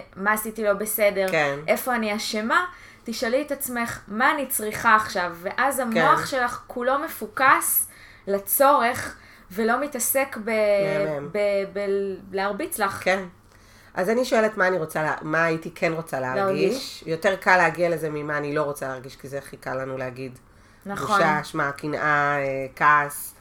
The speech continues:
Speaker 2: אה, ואז ללכת לחפש איפה זה כבר קיים.
Speaker 1: בחיים שלך.
Speaker 2: ב-, ללא תלות בתוצאה, ללא תלות. זאת אומרת, אם אני רוצה להיות כמו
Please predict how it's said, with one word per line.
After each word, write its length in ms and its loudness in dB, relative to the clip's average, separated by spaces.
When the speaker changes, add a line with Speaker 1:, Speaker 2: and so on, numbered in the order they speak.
Speaker 2:
אה, 280 0
ואז 640 6
ללכת 360 0
לחפש 400 -6
איפה 260 -6
זה 120 -8
כבר 400 -6
קיים. 520 -4
Speaker 1:
בחיים 380 -4
שלך. 380 -2
Speaker 2:
ב-, 180 -8
ללא 260 6
תלות 380 4
בתוצאה, 640 0
ללא 260 0
תלות. 340 -4
זאת 120 -12
אומרת, 240 -2
אם 120 2
אני 180 4
רוצה 220 0
להיות 160 2
כמו 160 4